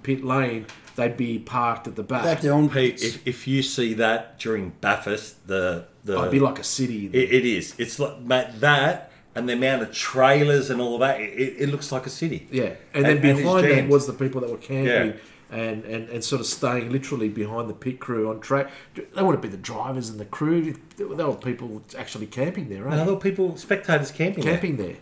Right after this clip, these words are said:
Speaker 3: Man, it's,
Speaker 1: So
Speaker 3: a, it's, it's an event that's getting more popular as it goes
Speaker 1: Yeah.
Speaker 3: along, for the simple reason being, look at us. We went there without a problem, no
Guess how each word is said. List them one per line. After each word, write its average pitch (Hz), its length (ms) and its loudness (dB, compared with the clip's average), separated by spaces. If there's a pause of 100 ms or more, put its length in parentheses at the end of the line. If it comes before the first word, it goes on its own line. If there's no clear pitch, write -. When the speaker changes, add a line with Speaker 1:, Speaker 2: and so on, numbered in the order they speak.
(240)
Speaker 3:
Man, 220 100 2
it's, 233 80 2
Speaker 1:
So 226 120 0
Speaker 3:
a, - 100 -4
it's, - 220 0 (260)
it's 151 160 -2
an 151 180 8
event 143 320 4
that's 120 160 -2
getting 120 220 -2
more 120 240 4
popular 113 500 2
as 110 140 0
it 107 80 -2
goes 110 200 6
Speaker 1:
Yeah. 139 80 4
Speaker 3:
along, 117 200 4
for 113 180 0
the 101 100 -4
simple 120 280 -2
reason 110 260 0
being, 110 280 0 (380)
look 127 160 0
at 113 60 0
us. 98 380 0 (560)
We 98 100 -2
went 120 240 0
there 117 280 2 (180)
without 117 240 0
a 110 60 -4
problem, 113 600 -4
no 113 280 0